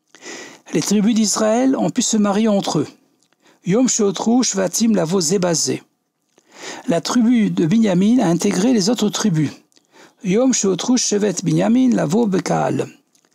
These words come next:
Les suppressions des gardes empêchant les Juifs du royaume d'Israël de monter au Beth Amikdash, qui était dans le royaume de Juda.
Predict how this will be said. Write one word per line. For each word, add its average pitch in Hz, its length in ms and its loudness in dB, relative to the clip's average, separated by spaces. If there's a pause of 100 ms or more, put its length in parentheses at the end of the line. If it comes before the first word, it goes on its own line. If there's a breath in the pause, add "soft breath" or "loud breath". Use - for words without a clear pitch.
(540 loud breath)
Les 180 120 0
suppressions 247 760 0
des 185 220 -4
gardes 156 580 -4 (160)
empêchant 277 540 0
les 233 140 2
Juifs 233 280 -2
du 214 140 -2
royaume 220 460 2
d'Israël 196 680 -2 (540 loud breath)
de 226 240 0
monter 269 440 2
au 262 100 2
Beth 254 220 0
Amikdash, 180 680 -2 (460)
qui - 140 -4
était 208 120 -2
dans 175 140 0
le 160 80 2
royaume 208 240 2
de 208 80 2
Juda. 208 380 0